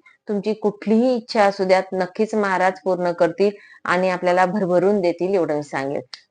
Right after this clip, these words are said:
चला मग, सांगितलेली सेवा जी ती महाराजांच्या चरणी अर्पण करते आणि इथेच विराम घेते. नंतर अजून भेटेल पुढच्या व्हिडिओमध्ये. तोपर्यंत श्री स्वामी समर्थ अवधूत चिंतन, श्री गुरुदेव दत्त.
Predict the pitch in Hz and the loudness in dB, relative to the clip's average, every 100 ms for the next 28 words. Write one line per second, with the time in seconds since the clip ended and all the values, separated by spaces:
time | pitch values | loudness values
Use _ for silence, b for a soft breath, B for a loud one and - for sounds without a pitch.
0 | - 185 170 170 170 196 185 196 226 240 | 2 4 4 2 2 2 4 0 2 2
1 | 240 233 214 208 202 208 202 196 185 190 | 2 2 4 4 4 0 0 0 2 2
2 | 190 196 196 190 214 202 208 208 202 240 | 0 2 2 2 0 0 0 0 0 0
3 | 220 214 208 208 208 190 185 185 214 233 | 0 -2 -2 -2 0 0 2 0 -2 0
4 | 196 185 185 185 190 190 240 247 202 190 | 0 2 2 0 -2 0 -2 0 0 2
5 | 196 185 185 180 175 208 B B B - | 0 2 0 0 0 -2 B B B -2
6 | 190 196 185 185 214 226 233 190 175 180 | 0 2 0 0 0 0 2 2 2 0
7 | 185 180 180 180 220 240 220 208 202 196 | 2 4 4 6 4 2 0 0 -2 -2
8 | 247 220 208 202 196 185 175 - | -2 2 4 6 6 4 2 2